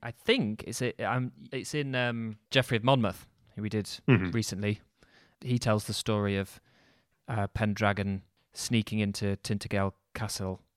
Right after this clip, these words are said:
Speaker 1: and, uh, in the, Merlin has magicked him into resembling Igraine's husband, uh,
Speaker 2: Uh-huh.
Speaker 1: 'cause he's taken a fancy to her. Actually, rather like Edward the third, um,
Speaker 2: Yes.
Speaker 1: who we were talked about
Speaker 2: <laughs>
Speaker 1: recently as well. And he sleeps with her.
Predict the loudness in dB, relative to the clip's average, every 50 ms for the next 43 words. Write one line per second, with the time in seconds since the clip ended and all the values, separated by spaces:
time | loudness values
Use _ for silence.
0 | _ _ _ -8 -8 -6 -4 -4 -4 -4 -4 -4 -4 -4 -4 -2 0 0 0 -2
1 | -2 -2 -2 -4 -6 -8 -6 -4 -2 -2 0 0 0 0 0 -2 -4 -6 _ _
2 | _ _ 0 4 6 6 6 6 2 0 -2 -4 -6 -8 -10 -10 -8 -2 -2 -2
3 | -2 -2 -4 -6 -6 -8 -10 -10 -8 -8 -10 -10 -12 -18 _ _ _ _ -18 -12
4 | -8 -8 -8 -8 -6 -6 -4 -4 -4 -6 -6 -6 -4 -2 0 0 0 2 2 0
5 | 2 0 0 -2 -4 -8 _ _ _ _ -20 -20 -14 -6 -4 -4 0 2 4 6
6 | 6 6 6 4 2 0 -2 -4 -6 -2 -2 -2 -2 -2 -4 -6 -6 -6 -6 -8
7 | -12 _ _ _ _ -20 0 4 6 6 6 4 2 0 -2 -2 -2 -2 0 0
8 | 0 0 -2 -2 0 2 2 2 0 -2 -4 -4 -4 -4 0 4 4 4 4 4
9 | 2 2 2 2 4 6 6 6 6 6 4 4 2 2 0 -2 -2 0 0 2
10 | 2 2 0 0 -2 2 4 4 4 4 4 2 -2 -10 -18 _ _ -20 -20 _
11 | _ -20 -10 -4 0 0 0 2 0 -2 -4 -6 -10 _ 6 8 8 8 8 4
12 | -2 -4 -4 -2 -2 0 0 2 2 2 0 0 0 0 0 4 6 6 8 8
13 | 6 4 4 2 2 2 2 4 6 6 6 4 2 -2 -12 -20 -20 -20 -20 -20
14 | -20 -20 _ _ -8 -4 -2 0 0 0 -2 -4 -6 -4 -4 -2 -2 -2 -2 -4
15 | -2 -2 -2 -2 -2 -4 -2 0 0 0 -2